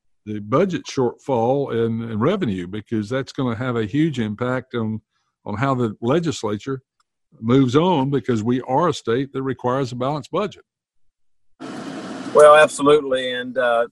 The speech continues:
Speaker 2: just to give you a, a sort of a overview about the state of the state,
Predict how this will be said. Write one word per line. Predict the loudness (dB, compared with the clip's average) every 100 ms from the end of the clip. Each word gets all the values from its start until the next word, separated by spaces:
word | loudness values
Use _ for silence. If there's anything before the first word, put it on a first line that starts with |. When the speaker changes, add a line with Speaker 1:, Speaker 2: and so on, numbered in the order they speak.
| _
Speaker 2:
just | -12 -10
to | -4
give | -2 2
you | 4 6
a, | 6 4
a | -2
sort | -2 2 2
of | 4
a | 2 0 0
overview | 2 2 2 0 0
about | 0 -2
the | -2
state | -2 0 0
of | 0
the |
state, | -4 0 0 0